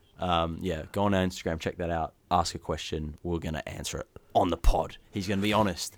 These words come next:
And if he isn't honest, he's gonna have to do a shot. Okay? Shot of gin. Which isn't a punishment for him, but he's gonna do it. Um, yeah, so follow,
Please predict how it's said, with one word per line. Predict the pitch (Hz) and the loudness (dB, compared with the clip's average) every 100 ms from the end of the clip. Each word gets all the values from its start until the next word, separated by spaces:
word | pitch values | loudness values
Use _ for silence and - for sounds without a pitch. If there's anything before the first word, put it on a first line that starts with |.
| - | -8
And | - 101 | -2 0
if | |
he | 104 113 | 4 4
isn't | 113 | 6
honest, | 104 104 - | 6 4 2
he's | 95 | -2
gonna | 98 | -2
have | 92 | -2
to | - | -2
do | 101 | -2
a | 98 | -2
shot. | - - 98 - - - - - - _ _ _ | -4 0 0 0 -6 -20 -20 -20 -20 _ _ _
Okay? | 85 95 90 104 110 _ _ _ | -8 -2 0 0 -4 _ _ _
Shot | - 110 107 | -2 4 8
of | 104 95 | 6 4
gin. | - 101 90 78 104 - _ _ _ _ _ _ _ _ _ _ _ _ _ | 2 6 6 2 -4 -14 _ _ _ _ _ _ _ _ _ _ _ _ _
Which | 92 - | -4 0
isn't | 98 107 | 2 4
a | 101 | 4
punishment | 101 90 - 71 | 2 0 -2 -10
for | - | -10
him, | 76 82 90 | -8 -6 -6
but | 80 | -8
he's | |
gonna | - 87 | -6 -6
do | 80 78 | -4 -6
it. | 58 - _ _ - | -6 -12 _ _ -8
Um, | 82 82 80 78 78 - _ _ _ _ _ - | -2 0 -2 -4 -8 -14 _ _ _ _ _ -10
yeah, | 95 82 | -6 -6
so | - 87 82 - _ | -2 -2 -4 -12 _
follow, | - 104 98 95 | -4 2 4 4